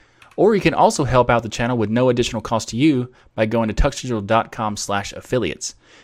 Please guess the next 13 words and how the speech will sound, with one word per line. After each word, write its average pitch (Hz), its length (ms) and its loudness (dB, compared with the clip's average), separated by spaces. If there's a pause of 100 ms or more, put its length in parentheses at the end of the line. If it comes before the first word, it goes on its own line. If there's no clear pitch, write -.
(140)
You'll 107 160 2
find 101 300 0
links 101 260 -4
to 98 220 -6
places 95 420 -4
like 87 260 -4
Amazon, 101 680 -4 (280)
private 104 220 2
internet 98 260 -2
access, 98 400 -2
and 98 260 -8
many 101 140 -4
more. 90 360 -6